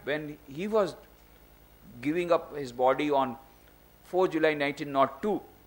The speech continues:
just two days before, he told his disciples, "When I die, cremate me here." He showed a spot near the Bellu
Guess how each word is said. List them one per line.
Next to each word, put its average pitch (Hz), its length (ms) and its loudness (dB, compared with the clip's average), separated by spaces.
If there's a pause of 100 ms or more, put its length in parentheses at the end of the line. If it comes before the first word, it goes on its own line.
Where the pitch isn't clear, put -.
(560)
just 220 340 2
two 220 160 -6
days 185 160 2
before, 165 460 -2 (480)
he 147 160 -8
told 175 420 4 (380)
his 123 160 -4
disciples, 139 520 4 (280)
"When 202 260 8 (100)
I 156 160 4
die, 143 440 8 (240)
cremate 214 420 0
me 175 140 -6
here." 139 320 0 (260)
He 131 80 -6
showed 165 300 0
a 147 40 2
spot - 540 2 (380)
near 143 280 -2
the 156 280 2 (800)
Bellu 156 320 6